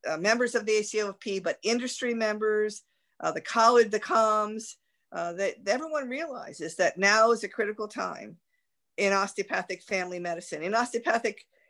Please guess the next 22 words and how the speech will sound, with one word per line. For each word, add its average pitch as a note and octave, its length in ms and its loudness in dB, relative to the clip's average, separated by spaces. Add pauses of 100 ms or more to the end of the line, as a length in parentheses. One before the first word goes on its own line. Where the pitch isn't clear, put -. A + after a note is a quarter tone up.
(140)
medicine A#3 400 4
in A#3 100 -6
general. A#3 480 -4 (160)
I G#3 40 -6
mean, G3+ 280 -2
we B3 260 0
need A#3 180 2
to A#3 60 2
preserve G#3+ 400 4
our G3+ 140 4
profession, F#3+ 580 -6 (520)
and G#3 340 4 (180)
we G#3 140 2
are. - 160 2 (640)
We G3 180 -2
are, G3 200 4
we G3 120 -2
are. D#3+ 340 -6
And F#3+ 240 -4
so G3+ 280 2
we're, G3+ 300 0 (280)
we're, G#3+ 320 4